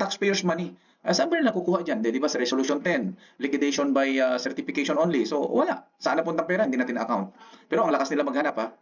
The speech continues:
sa, sa pera ng iba. Three, achieve political victory. So, they want to achieve political victory. And, ah,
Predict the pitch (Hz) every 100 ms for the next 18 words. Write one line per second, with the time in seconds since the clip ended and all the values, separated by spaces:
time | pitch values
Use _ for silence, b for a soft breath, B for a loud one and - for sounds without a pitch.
0 | - 123 113 113 - 127 131 120 101 104
1 | 98 B B B B 208 185 - - _
2 | - 151 196 175 160 - 156 135 135 127
3 | 120 - 131 196 220 190 151 - 147 147
4 | 131 120 113 113 113 98 147 175 165